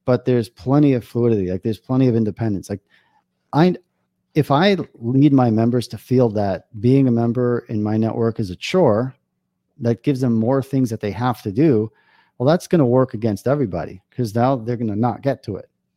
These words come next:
right? Um, so what, what it really has to do is, like, eh,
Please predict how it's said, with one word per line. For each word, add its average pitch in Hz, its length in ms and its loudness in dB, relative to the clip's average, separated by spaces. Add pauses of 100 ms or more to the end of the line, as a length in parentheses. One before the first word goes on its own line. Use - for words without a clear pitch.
right? 131 240 0 (1000)
Um, 123 300 0 (120)
so 160 200 2
what, 143 320 0
what 139 140 2
it 139 60 2
really 185 200 2
has 156 220 0
to - 40 -12
do 175 120 2
is, 143 100 2
like, 117 280 -4
eh, - 120 -10